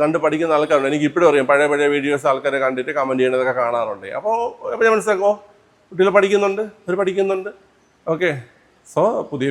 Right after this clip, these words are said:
വീഡിയോസ് മറ്റൊക്കെ അപ്ഡേറ്റ് ചെയ്യണമെന്നുണ്ട്. നിങ്ങളുടെ ആവശ്യം പോലെ, നിങ്ങൾ ആവശ്യപ്പെട്ടാൽ ഞാൻ ചെയ്യും. നിങ്ങൾ ഇത്, ഇതിൻ്റെ താഴെ കമന്റ് ചെയ്യും, ഏത്, ഏത്, ഏത് ക്ലാസ് ചെയ്യണം, ഏത് വീഡിയോ ചെയ്യണം, നിങ്ങൾ കമന്റ് ചെയ്യും,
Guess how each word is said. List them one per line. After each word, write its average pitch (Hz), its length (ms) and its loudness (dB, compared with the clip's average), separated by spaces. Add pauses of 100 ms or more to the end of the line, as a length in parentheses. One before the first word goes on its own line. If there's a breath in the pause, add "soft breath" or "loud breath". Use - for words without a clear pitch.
വീഡിയോസ് 139 360 -2
മറ്റൊക്കെ 151 300 2
അപ്ഡേറ്റ് 151 280 -4
ചെയ്യണമെന്നുണ്ട്. 170 520 0 (800 soft breath)
നിങ്ങളുടെ 131 280 2
ആവശ്യം 170 320 0
പോലെ, 170 180 2
നിങ്ങൾ 135 200 0
ആവശ്യപ്പെട്ടാൽ 220 600 4
ഞാൻ 165 160 2
ചെയ്യും. 95 180 -6 (440)
നിങ്ങൾ 147 160 4 (440)
ഇത്, 135 180 0
ഇതിൻ്റെ 160 240 4
താഴെ 135 220 4
കമന്റ് 104 260 0
ചെയ്യും, - 140 -12 (540)
ഏത്, 143 180 4 (220)
ഏത്, 131 180 4 (220)
ഏത് 131 200 2
ക്ലാസ് 110 260 0 (100)
ചെയ്യണം, 98 260 -6 (340)
ഏത് 151 160 4 (100)
വീഡിയോ 113 280 0
ചെയ്യണം, 95 280 -12 (420)
നിങ്ങൾ 131 200 -2
കമന്റ് 98 240 -4
ചെയ്യും, - 120 -20